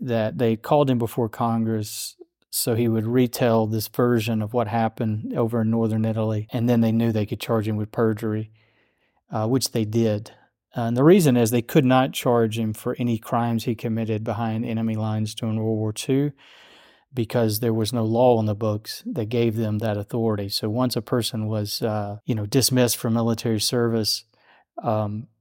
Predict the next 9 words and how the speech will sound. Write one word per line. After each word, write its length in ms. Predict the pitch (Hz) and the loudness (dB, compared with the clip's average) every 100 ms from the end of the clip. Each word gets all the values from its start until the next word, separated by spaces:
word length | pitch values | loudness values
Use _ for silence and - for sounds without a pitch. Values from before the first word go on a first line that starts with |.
| _ _ _ _ _ - | _ _ _ _ _ -4
at 160 | 113 123 | -2 4
that 240 | 131 127 | 4 4
time, 440 | - 117 110 110 113 | 0 2 2 -2 -2
the 120 | 120 | -2
government 440 | 110 117 117 110 | 2 2 2 0
could 120 | - 117 | -2 0
not 200 | 113 110 | 0 0
go 140 | 110 | -2
back 580 | 104 113 107 101 - | 2 2 2 0 -8